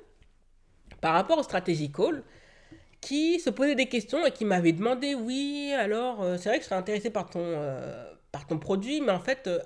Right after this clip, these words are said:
à quoi ça pourrait me servir ? » Franchement, quand j'ai eu la question, <laughs> je vais pas vous mentir, j'ai eu chaud. J'ai eu chaud comme pas possible. Après, je me suis dit, « Euh, non, Johan, tu connais ton produit, tu sais pourquoi tu l'as créé.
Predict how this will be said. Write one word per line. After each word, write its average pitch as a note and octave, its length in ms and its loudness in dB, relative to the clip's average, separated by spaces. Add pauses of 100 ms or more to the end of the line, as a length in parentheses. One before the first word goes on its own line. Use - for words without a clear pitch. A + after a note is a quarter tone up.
à F#3+ 120 0
quoi B3+ 160 -4
ça G#3+ 100 -4
pourrait F#3 200 -2
me F3+ 40 -2
servir ? » E3+ 460 -2 (400)
Franchement, B3 400 4
quand D#4 100 2
j'ai F3+ 180 2
eu F3 40 2
la D#3+ 100 6
question, A3 480 -4 (140)
<laughs> - 120 -20
je - 460 -12
vais A#3+ 60 -6
pas A#3 120 4
vous A#3+ 100 0
mentir, A3 320 2
j'ai E3 120 2
eu E3 60 0
chaud. - 320 0 (420)
J'ai G#3 220 4
eu - 20 0
chaud B3+ 180 2
comme F#3+ 200 4
pas C#4+ 100 4
possible. B3+ 560 -4 (400)
Après, G3+ 200 2
je - 20 2
me A#3 60 0
suis G3 160 -2
dit, « A3 360 -4
Euh, E3 320 6
non, F#3+ 260 4 (140)
Johan, D3+ 360 -2 (260)
tu - 160 -16
connais C4+ 300 0
ton F3+ 120 0
produit, D3+ 460 -4
tu E3+ 100 -4
sais F#4+ 240 0
pourquoi F#3 260 -2
tu F3 120 -6
l'as D3+ 100 2
créé. C#3+ 340 -8